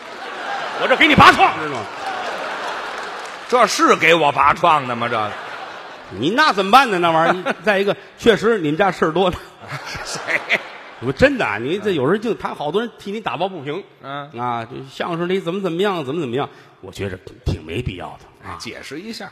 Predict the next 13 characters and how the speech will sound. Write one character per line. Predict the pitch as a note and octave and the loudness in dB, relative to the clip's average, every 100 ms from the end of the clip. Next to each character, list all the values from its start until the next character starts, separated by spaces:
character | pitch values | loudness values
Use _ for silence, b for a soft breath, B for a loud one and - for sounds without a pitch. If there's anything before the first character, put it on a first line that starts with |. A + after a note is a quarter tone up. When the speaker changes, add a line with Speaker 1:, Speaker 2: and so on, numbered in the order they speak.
| - | -18
Speaker 1:
就 | - | -20
哈 | - A#2+ | -14 -14
哈 | - A#2 | -14 -10
一 | C3 | -8
乐 | C#3+ | -8
就 | G#2+ E2+ | -10 -14
挺 | - - C3 | -14 -12 -10
好， | F#2+ b b | -12 b b
Speaker 2:
对。 | - | -2
Speaker 1:
别 | G3 | 0
想 | D#3 F#2 | 0 -4
太 | - F2+ | -8 -10
多。 | F2+ | -10